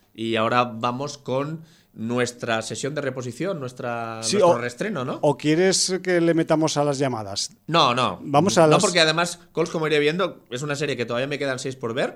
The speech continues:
Speaker 2: Vale.
Speaker 1: Pues así vamos añadiendo capítulos, no pasa nada.
Speaker 2: Bueno, pues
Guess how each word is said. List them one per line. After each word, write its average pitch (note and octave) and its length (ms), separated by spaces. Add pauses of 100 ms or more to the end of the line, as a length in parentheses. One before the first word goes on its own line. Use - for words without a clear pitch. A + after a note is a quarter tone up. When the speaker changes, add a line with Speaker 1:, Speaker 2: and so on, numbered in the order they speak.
Speaker 2:
Vale. C#3 200
Speaker 1:
Pues A2+ 140
así C#3 520 (260)
vamos B2+ 280
añadiendo G#2+ 1120
capítulos, G2 480
no G2+ 80
pasa G2+ 220
nada. A#2+ 180
Speaker 2:
Bueno, D3 260
pues - 320